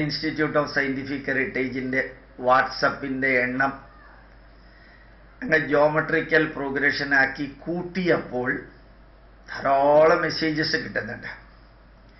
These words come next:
വലിച്ചു നീട്ടി എഴുതിയിരിക്കുന്ന മെസ്സേജ്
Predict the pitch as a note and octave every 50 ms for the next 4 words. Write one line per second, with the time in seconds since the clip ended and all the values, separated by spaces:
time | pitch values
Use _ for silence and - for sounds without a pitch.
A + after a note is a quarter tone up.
0 | - - - - - - - - - - - - - - - - - - - E3
1 | D#3+ E3+ E3 E3 - F#3 F#3 E3 E3 D#3+ D#3+ D#3+ E3 D#3+ D#3 D3+ D3+ D3 C#3+ D3+
2 | D3 D3 D3 D3 D3 - - D#3 D3 D3 D3 D3+ E3 F3 - - - - - -
3 | - - - - C#3 C#3 C#3 - - C#3+ C#3+ C#3+ C3+ B2 C#3+ D3+